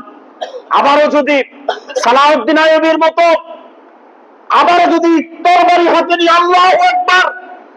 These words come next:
স্লোগান দিয়ে আমরা জমিনে চাপাই পড়তে পারি, ইঁদুরের গর্ত এরা খুঁজে পাবে না পালাই যাওয়ার জন্য, ঠিক কিনা বলেন? আল্লাহ রাব্বুল আলামিন মুমিনদেরকে সাহায্য করেন, মুমিনদেরকে আল্লাহ সাহায্য করেন।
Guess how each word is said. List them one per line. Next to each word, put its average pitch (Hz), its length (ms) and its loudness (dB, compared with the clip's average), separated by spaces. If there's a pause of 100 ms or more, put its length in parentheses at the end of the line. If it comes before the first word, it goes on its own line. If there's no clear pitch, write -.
(140)
স্লোগান 311 540 0
দিয়ে 311 120 0
আমরা 294 280 2
জমিনে 311 340 2
চাপাই 370 420 0
পড়তে 359 360 -2
পারি, 311 280 0 (240)
ইঁদুরের 381 500 2
গর্ত 440 440 -2
এরা 359 280 2
খুঁজে 311 220 0
পাবে 294 220 0
না 277 100 0
পালাই 254 280 2
যাওয়ার 233 220 0
জন্য, 196 160 -6
ঠিক 247 200 -4
কিনা 196 200 0
বলেন? 156 260 -4 (1200)
আল্লাহ 170 220 0
রাব্বুল 180 240 0
আলামিন 185 400 0 (580)
মুমিনদেরকে 220 580 0
সাহায্য 220 420 -2
করেন, 240 320 0 (600)
মুমিনদেরকে 269 560 0
আল্লাহ 269 220 2
সাহায্য 277 440 -2
করেন। 285 320 0